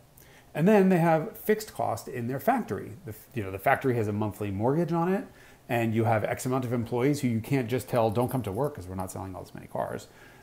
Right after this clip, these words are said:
Um, and you have all of these fixed costs that they have to meet.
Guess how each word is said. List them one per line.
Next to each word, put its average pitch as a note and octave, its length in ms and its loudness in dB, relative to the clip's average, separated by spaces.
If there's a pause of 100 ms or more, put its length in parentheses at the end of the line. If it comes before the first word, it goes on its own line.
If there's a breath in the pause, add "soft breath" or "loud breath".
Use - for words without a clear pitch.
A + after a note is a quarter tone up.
Um, G#2+ 480 -2
and D#3 140 2
you D3+ 80 6
have D3+ 200 4
all G3 220 6
of F3+ 120 2
these F3+ 180 4
fixed - 480 -4
costs - 420 -2
that A#2 140 -6
they A#2 120 -4
have A#2+ 200 -4
to A#2+ 80 -8
meet. F3+ 380 0